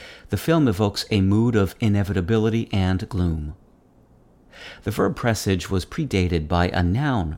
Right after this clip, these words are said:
presage, meaning omen. Both forms derive from the late Latin prefix prae,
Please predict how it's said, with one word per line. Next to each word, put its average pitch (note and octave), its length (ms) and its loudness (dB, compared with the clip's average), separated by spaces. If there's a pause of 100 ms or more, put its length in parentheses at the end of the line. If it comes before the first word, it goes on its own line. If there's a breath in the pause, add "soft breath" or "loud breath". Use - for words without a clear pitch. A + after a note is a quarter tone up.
presage, D#2 540 -6 (180 loud breath)
meaning G#2+ 400 2 (140)
omen. A2+ 420 0 (580 loud breath)
Both G2+ 280 2
forms F2 440 0
derive E2+ 520 -2
from F2+ 180 0
the F#2 100 0
late G#2 360 0
Latin G2+ 320 0
prefix - 500 -4
prae, F#2+ 560 -4